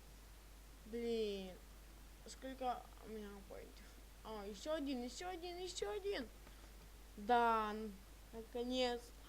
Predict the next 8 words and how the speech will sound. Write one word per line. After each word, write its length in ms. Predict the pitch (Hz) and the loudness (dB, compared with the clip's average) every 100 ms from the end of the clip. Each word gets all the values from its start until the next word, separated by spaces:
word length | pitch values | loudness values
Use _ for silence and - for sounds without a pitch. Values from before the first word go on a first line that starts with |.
| - - - - - - - - - - - - - - - - - - - | -14 -12 -12 -14 -14 -14 -14 -14 -14 -14 -12 -12 -12 -12 -12 -12 -12 -14 -2
Сейчас 260 | 226 240 | 4 6
будем 340 | 226 240 226 233 | 6 2 2 4
все 220 | 247 226 | 8 8
рубиться. 720 | 226 214 220 233 220 - 214 220 220 220 233 - - - - - - - - - 233 | 6 2 -2 -4 -6 -10 -8 -6 -6 -8 -10 -14 -14 -14 -14 -14 -14 -14 -14 -6 0
Ах. 240 | 233 233 214 208 202 - - - - - - - - - - - - - - - - - - - - - - - - - - - - - - - - - - - - - - - | 2 2 -4 -8 -10 -12 -12 -14 -12 -12 -12 -12 -12 -14 -14 -14 -14 -12 -12 -14 -14 -12 -14 -14 -14 -14 -14 -14 -14 -14 -14 -12 -12 -12 -12 -14 -12 -12 -12 -12 -12 -12 -12 -12
Четыре, 440 | - - 247 254 | -12 -10 -2 -2
две, 400 | 214 226 262 233 - - | 0 0 0 0 -4 -2
э, 300 | 220 226 | 0 0